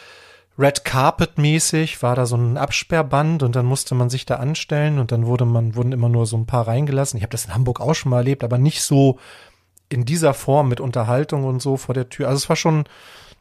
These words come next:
war schon irgendwie nochmal ein besonderes, ähm, Erlebnis, wenngleich natürlich das, was innen angeboten wird, dann doch irgendwie wieder ähnlich ist, so, ne? Pick a Brick und was da so alles dazugehört.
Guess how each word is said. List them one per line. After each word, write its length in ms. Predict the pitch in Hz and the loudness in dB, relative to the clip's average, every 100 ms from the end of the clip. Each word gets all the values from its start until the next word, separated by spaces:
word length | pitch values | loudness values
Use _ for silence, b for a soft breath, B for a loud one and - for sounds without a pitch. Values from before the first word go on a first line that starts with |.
| _ | _
war 160 | 135 | 0
schon 400 | 165 196 180 170 | 0 0 0 -2
irgendwie 260 | - 147 160 | -2 -2 0
nochmal 300 | 151 147 143 | 0 2 0
ein 60 | 139 | 2
besonderes, 800 | 120 131 190 196 190 - - - _ - | 2 2 2 0 -2 -4 -10 -16 _ -2
ähm, 420 | 147 143 143 139 | 2 4 2 0
Erlebnis, 720 | 160 123 135 196 202 208 - - | -2 -2 0 0 0 0 0 0
wenngleich 520 | 117 113 110 123 - | 0 2 0 0 0
natürlich 400 | 120 131 117 - | 0 0 -2 -2
das, 200 | 113 - | -4 0
was 240 | 117 - _ - | -4 -4 _ 0
innen 260 | 135 135 | 2 2
angeboten 640 | 131 120 131 123 123 - 113 | 2 0 0 2 -2 0 2
wird, 180 | 120 113 B B B B - | 2 0 B B B B -4
dann 160 | 113 | 0
doch 180 | 120 117 | 0 -2
irgendwie 220 | 190 117 | -2 0
wieder 220 | 117 117 | 2 0
ähnlich 400 | - 113 110 110 | 2 2 2 0
ist, 160 | 113 - | -2 -2
so, 160 | 110 98 | -2 2
ne? 200 | 123 156 B B B B B | 2 2 B B B B B
Pick 200 | 135 120 | -2 0
a 20 | |
Brick 320 | 107 117 123 - | -4 -4 -4 -8
und 460 | 104 107 - - | -10 -10 -12 -14
was 140 | - 113 | -14 -12
da 100 | 113 | -12
so 120 | 110 | -12
alles 180 | 113 - | -14 -14
dazugehört. 520 | 117 - 117 101 107 | -14 -8 -6 -6 -8